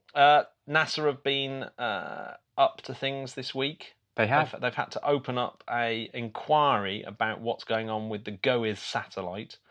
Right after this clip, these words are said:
Speaker 2: Mm-hmm.
Speaker 1: number seventeen, that went up in, on March the first. Apparently, there's something wrong with one of its instruments, which means it will miss out on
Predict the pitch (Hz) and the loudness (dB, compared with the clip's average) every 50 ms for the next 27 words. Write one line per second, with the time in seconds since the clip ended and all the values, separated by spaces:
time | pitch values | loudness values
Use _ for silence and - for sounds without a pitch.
0 | - 104 90 101 104 117 - - 113 113 104 101 - - 123 101 101 101 95 - | -14 -10 -8 -8 -10 -10 -10 -8 -8 -6 -6 -6 -4 -4 -4 -4 -6 -8 -8 -6
1 | 117 107 101 90 87 85 92 - _ _ _ _ _ _ _ _ _ _ _ _ | -6 -6 -6 -6 -10 -14 -16 -18 _ _ _ _ _ _ _ _ _ _ _ _
2 | _ _ _ _ _ - 117 104 110 110 104 98 - 101 - 113 101 101 110 117 | _ _ _ _ _ -4 -2 0 0 0 0 0 -4 -6 -4 -4 -4 -4 -4 -4
3 | - 117 110 107 107 107 104 - - - 104 - - 117 104 92 87 - - - | -2 -2 0 2 2 2 0 0 -4 -8 -6 -2 0 0 2 0 -2 -8 -12 -16
4 | - 98 - - - 143 139 95 101 117 113 120 113 - - 143 131 151 143 135 | -16 -16 -10 -4 -2 -2 -2 -2 -4 -4 -2 -4 -4 -2 -4 -8 -6 -6 -8 -6
5 | 117 110 117 123 123 117 107 107 101 110 110 107 101 95 107 104 - - - 143 | -2 2 2 2 2 2 -2 -4 -2 -2 -4 -4 -4 -4 -6 -8 -8 -6 -6 -4
6 | 143 135 - - - 95 87 85 - - - - 117 110 - - 110 117 127 135 | -4 -2 -4 -4 -4 -6 -8 -10 -10 -12 -14 -12 -10 -10 -10 -8 -6 -4 -4 -4
7 | 135 131 131 - - - 87 101 113 113 117 123 127 127 - 113 104 90 - 87 | -4 -4 -6 -8 -8 -8 -6 -4 -4 -4 -4 -6 -8 -6 -6 -8 -8 -8 -8 -8
8 | 107 104 | -8 -10